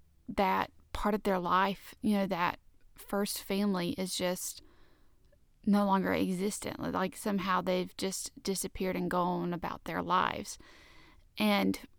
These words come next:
what we learned is that's simply not the truth. And if I think anyone ever really spent a long time thinking about it, it's never been the truth. And what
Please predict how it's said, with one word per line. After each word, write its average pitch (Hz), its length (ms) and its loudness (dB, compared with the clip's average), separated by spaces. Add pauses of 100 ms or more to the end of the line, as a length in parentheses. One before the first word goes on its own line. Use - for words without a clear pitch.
(120)
what - 220 4
we 220 180 2
learned 202 400 0
is 185 320 -4
that's - 280 -4
simply - 580 -2 (680)
not 180 240 0
the 170 80 -6
truth. 190 360 -4
And 185 120 -4
if - 180 -6 (320)
I - 80 -10
think 220 220 -2
anyone 220 300 0
ever 202 240 -2
really 202 220 0
spent 196 220 -4
a 196 40 2
long 190 240 2
time 190 280 -2 (500)
thinking 254 200 8
about 196 200 2
it, 202 100 2
it's - 240 0
never 208 280 4
been 175 220 2
the 170 80 0
truth. - 420 -6 (760)
And 226 120 4
what 226 160 2